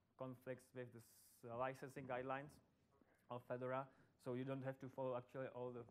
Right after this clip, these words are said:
Speaker 1: packaging guidelines here. You just need to have your Fedora project I D, or how it's called. Uh,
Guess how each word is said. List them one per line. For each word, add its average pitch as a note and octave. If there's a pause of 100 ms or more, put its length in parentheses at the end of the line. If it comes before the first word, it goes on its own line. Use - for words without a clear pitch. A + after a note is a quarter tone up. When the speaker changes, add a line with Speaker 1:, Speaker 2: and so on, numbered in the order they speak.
(120)
Speaker 1:
packaging B2+
guidelines C3
here. C3 (480)
You C3
just C3+
need C3+ (100)
to C3+
have B2 (260)
your A#2+
Fedora B2 (400)
project B2 (180)
I B2
D, B2+
or B2
how A#2
it's A#2+
called. B2+ (640)
Uh, A2+